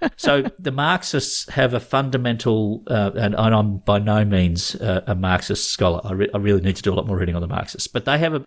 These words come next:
a fundamental belief that you've got the worker, the, the means of production, and the business owners. And it's a battle, and never the twain shall meet. Workers need to protect themselves against,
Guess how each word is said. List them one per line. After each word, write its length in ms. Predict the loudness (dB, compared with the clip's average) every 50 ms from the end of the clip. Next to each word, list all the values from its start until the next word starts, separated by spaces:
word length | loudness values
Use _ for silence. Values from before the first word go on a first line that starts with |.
| -8
a 80 | -10 -4
fundamental 640 | 0 0 0 0 0 -2 -2 -2 -2 -2 -2 -2 -2
belief 460 | -2 -2 0 2 2 0 0 -2 -2
that 200 | -4 -4 -4 -4 -10 _ _ _ _ _
you've 160 | -6 -2 0
got 140 | 0 0 0
the 60 | -2
worker, 580 | 0 2 2 2 2 2 2 0 0 0 -2 -8 _ _
the, 120 | -4 -4 -2
the 140 | 0 -2 0
means 300 | 2 4 2 4 2 -2
of 100 | -4 -2
production, 540 | 0 2 2 2 2 0 -2 -2 -2 -2 -2
and 140 | -2 -2 -2
the 60 | 0
business 340 | 0 0 0 2 0 -2 0
owners. 480 | 0 -2 -2 -4 -6 -10 -10 -12 -12 -8 -4
And 140 | 0 0 0
it's 120 | 2 0
a 40 | -2
battle, 640 | -4 -2 -4 -4 -2 -2 0 -2 -2 -2 -4 -6 -8 _
and 280 | 0 0 0 0 -2 -4
never 220 | -2 0 0 2 2
the 80 | 0
twain 280 | -2 0 0 0 0 0
shall 180 | -2 -2 -4
meet. 300 | -2 0 0 -2 -2 -4 -12 -4
Workers 320 | 0 2 2 2 0 -2 -2
need 140 | -2 -2 -2
to 60 | -4
protect 260 | -6 -2 -2 -2 0
themselves 400 | -2 -4 -2 -2 -2 -2 -2 -4
against, 420 | -4 -2 -2 -2 -2 -2 -8 -10